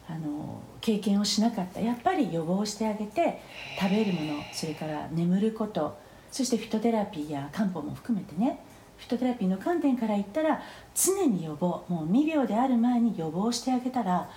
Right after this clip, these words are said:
Speaker 1: 何の、あの、苦しいこともせずにやってこれたから。だからやっぱり予防し-、しておくことと、何か起きたら、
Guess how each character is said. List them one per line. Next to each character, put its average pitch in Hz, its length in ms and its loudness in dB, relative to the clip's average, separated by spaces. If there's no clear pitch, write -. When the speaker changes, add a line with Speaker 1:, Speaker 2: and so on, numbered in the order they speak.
Speaker 1:
何 269 440 4
の、 339 340 0
あ 185 120 -2
の、 160 520 -6
苦 175 180 -2
し - 180 0
い 180 40 -4
こ 165 100 -8
と 151 100 -8
も 185 400 0
せ 220 180 -2
ず 165 200 -4
に 220 300 2
や 180 100 0
っ - 20 -2
て 233 160 -4
こ 330 120 -2
れ 285 100 0
た - 80 -8
か - 160 -14
ら。 180 220 -2
だ 240 80 -4
か 226 100 0
ら 214 60 0
や 226 60 -2
っ - 20 -8
ぱ 302 100 0
り 226 220 0
予 190 160 2
防 190 240 0
し-、 196 320 -2
し - 140 -6
て 196 120 -2
お 190 60 -2
く 190 100 -10
こ 196 120 -4
と 180 120 -4
と、 339 500 -2
何 359 220 0
か 285 100 2
起 - 80 -14
き - 20 -10
た 311 80 0
ら、 277 340 0